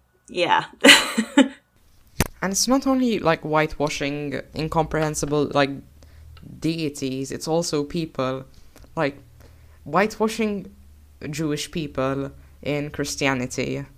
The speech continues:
Speaker 2: we see that a lot. And it, it's, like, weird, and I don't know why it's done.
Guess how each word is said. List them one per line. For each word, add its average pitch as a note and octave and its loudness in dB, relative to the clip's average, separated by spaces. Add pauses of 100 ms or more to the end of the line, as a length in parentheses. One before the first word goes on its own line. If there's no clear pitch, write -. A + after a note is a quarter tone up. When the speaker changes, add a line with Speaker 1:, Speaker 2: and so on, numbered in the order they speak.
(920)
Speaker 2:
we E3 -2
see D#3 -4
that C3+ 2 (260)
a D3 2
lot. C3+ 0 (300)
And D3 -2
it, A2 -2
it's, E3 -2
like, A3 0
weird, D3 -2
and D3 -2 (840)
I D#3 4
don't G3 4
know F3+ 6
why D#3+ 4
it's D3 0
done. C3+ 2